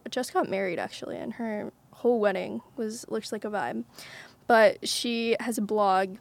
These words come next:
that she sometimes posts on, and this one course, Friends Who Break, Friends That Break Your Heart, let me just read an excerpt from it.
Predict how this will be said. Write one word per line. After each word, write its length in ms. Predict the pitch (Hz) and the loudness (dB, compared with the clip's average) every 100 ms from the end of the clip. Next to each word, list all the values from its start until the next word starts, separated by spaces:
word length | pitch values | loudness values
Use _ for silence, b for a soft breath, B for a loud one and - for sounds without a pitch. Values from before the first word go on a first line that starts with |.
| - | -6
that 140 | 220 | -6
she 100 | - | -4
sometimes 340 | 220 220 214 208 | -4 -2 -2 -4
posts 260 | 208 202 | -6 -6
on, 240 | 202 202 - | -4 -4 -2
and 380 | 226 220 208 214 - | 0 2 0 -4 0
this 180 | 226 | 0
one 240 | 220 202 220 | 2 0 0
course, 460 | - 247 247 - | 2 2 2 -2
Friends 380 | - 214 214 220 | -2 2 2 0
Who 100 | 233 | -4
Break, 360 | 214 214 - - | -4 -6 -6 -8
Friends 340 | - 226 226 | 0 2 2
That 140 | 220 - | 0 0
Break 260 | 202 208 | -2 -2
Your 120 | 214 | -4
Heart, 340 | 208 196 220 - _ - | -2 0 0 -2 _ -4
let 80 | 226 | -2
me 80 | 226 | 0
just 160 | - | -2
read 100 | 220 | -2
an 100 | 208 - | -2 -4
excerpt 540 | 220 - 208 - - | -6 -6 -8 -8 -10
from 160 | - 220 | -8 -8
it. 420 | 208 - - | -8 -6 -8